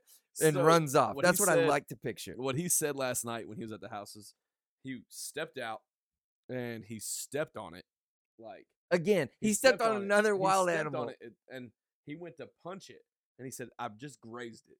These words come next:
Speaker 2: He said, "I just grazed it."
Speaker 1: <laughs>
Speaker 2: Like, he said, "I didn't really hit it, but I grazed it." I was like, "Okay." And he goes, "And then it just took off running. It scratched the top of my foot when it took off running." Uh, he said,
Speaker 1: But
Speaker 2: "But"
Speaker 1: it was bleeding. Like, it was another,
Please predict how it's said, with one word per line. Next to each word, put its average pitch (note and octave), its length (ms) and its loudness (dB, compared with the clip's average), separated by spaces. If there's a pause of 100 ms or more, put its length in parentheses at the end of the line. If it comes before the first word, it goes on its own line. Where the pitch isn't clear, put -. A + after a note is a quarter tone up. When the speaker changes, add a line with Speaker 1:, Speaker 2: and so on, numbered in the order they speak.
Speaker 2:
He G#2+ 60 -18
said, G#2+ 160 -14
"I A2 80 -14 (120)
just C#3+ 480 -6
grazed B2+ 340 -6 (160)
it." - 80 -4 (140)
Speaker 1:
<laughs> - 260 -6
Speaker 2:
Like, C3+ 140 0
he C3 80 -6
said, B2 160 -8
"I C#3 60 -6
didn't F3+ 180 -10
really E3+ 220 -10
hit D3+ 120 -8
it, C3+ 140 -10
but A#2+ 80 -10
I A2 80 -6
grazed G#2+ 640 -6
it." D2 100 -14 (320)
I - 20 -8
was A2 80 -6
like, A2+ 100 -6
"Okay." A#2+ 320 -6
And A#2+ 100 -8
he C3 60 -6
goes, A#2+ 200 -8 (500)
"And B2+ 220 -10
then F#3+ 340 -4
it C3+ 140 -12
just C3+ 340 -12
took F#3 140 -6
off D#3+ 200 -6
running. D3 300 -8
It - 100 -20
scratched C3 380 -12
the C3 80 -8
top A2+ 80 -8
of A2+ 60 -20
my A2+ 160 -16
foot A2+ 120 -12
when G2+ 120 -18
it G2 100 -20
took A2 120 -14
off G2+ 180 -14
running." D#2 240 -20 (580)
Uh, A2+ 140 -8 (100)
he C3+ 80 -8
said, C#3+ 180 -4
Speaker 1:
But - 80 2
Speaker 2:
"But" - 40 2
Speaker 1:
it G3 80 0
was F3 100 2
bleeding. D#3 440 4
Like, C#3 140 6
it E3+ 80 6
was D#3+ 120 4
another, D#3+ 440 4